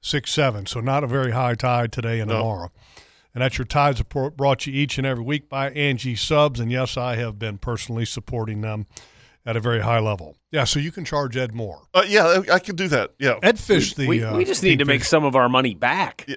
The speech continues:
Speaker 2: yeah, exactly.
Speaker 1: He, he fished the, uh, Kingfish tournament yesterday. I think he had two in the twenties.
Speaker 2: Uh, yes.
Speaker 1: You know, so
Speaker 2: Yeah.
Speaker 1: not a bad day.
Speaker 2: Yeah, no, no, no, no. He had, I, I'm, he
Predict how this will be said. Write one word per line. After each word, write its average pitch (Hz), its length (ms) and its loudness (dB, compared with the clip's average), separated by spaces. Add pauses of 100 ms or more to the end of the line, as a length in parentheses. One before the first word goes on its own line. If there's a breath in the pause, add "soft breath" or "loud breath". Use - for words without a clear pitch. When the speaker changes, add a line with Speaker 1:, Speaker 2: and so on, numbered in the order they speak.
Speaker 2:
yeah, 160 280 4
exactly. 131 760 2
Speaker 1:
He, 220 180 -14
he 180 160 -10
fished - 360 -6
the, 123 240 -2
uh, 107 140 -4
Kingfish 131 480 -6
tournament 123 320 -4
yesterday. 123 240 -4
I - 20 -4
think 185 220 -6
he 175 100 -6
had 156 240 0
two 170 220 0
in 165 80 -2
the 147 80 -4
twenties. 196 680 -4 (400)
Speaker 2:
Uh, 151 380 8
yes. 147 560 2
Speaker 1:
You 139 100 -2
know, 170 140 0
so 170 160 0
Speaker 2:
Yeah. 147 60 6
Speaker 1:
not 240 160 6
a 208 40 2
bad 170 240 4
day. 147 220 4
Speaker 2:
Yeah, 196 180 4
no, 208 140 4
no, 202 100 2
no, 196 120 0
no. 185 160 4
He 185 180 0
had, 180 240 2
I, 156 180 4
I'm, 147 160 -2 (160)
he 147 200 -8